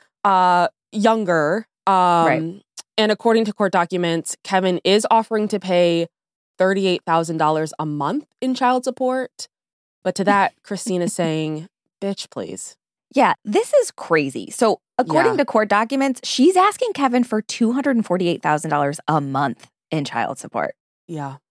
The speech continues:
Speaker 2: And she says that this amount is less than the amount needed to maintain the children in their accustomed lifestyle. It's like,
Speaker 1: Mm-hmm.
Speaker 2: t-, shut up. Just shut up.
Speaker 1: <laughs>
Speaker 2: Like, that is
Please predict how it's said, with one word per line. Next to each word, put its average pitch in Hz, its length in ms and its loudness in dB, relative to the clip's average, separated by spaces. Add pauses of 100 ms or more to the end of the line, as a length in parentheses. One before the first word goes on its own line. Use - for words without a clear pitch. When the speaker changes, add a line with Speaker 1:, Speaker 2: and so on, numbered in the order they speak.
(380)
Speaker 2:
And 190 160 0
she 294 360 2
says 160 560 2
that 165 120 2
this 170 160 -4
amount 156 340 2
is 175 140 0
less 170 500 -2
than 196 140 -2
the 175 80 0
amount 160 300 0
needed 156 280 0
to 170 100 -8
maintain 156 720 -4
the 160 100 -4
children 156 520 -6
in 156 140 -6
their 147 240 0 (120)
accustomed 156 920 -8 (280)
lifestyle. - 840 -10 (200)
It's 180 120 -8
like, 190 200 2
Speaker 1:
Mm-hmm. 147 220 -10 (260)
Speaker 2:
t-, - 80 -20 (320)
shut - 440 0
up. - 240 -4 (440)
Just 392 280 0
shut - 280 2
up. - 260 2 (100)
Speaker 1:
<laughs> - 160 2 (1080)
Speaker 2:
Like, 302 180 4 (100)
that 294 320 2
is 415 300 0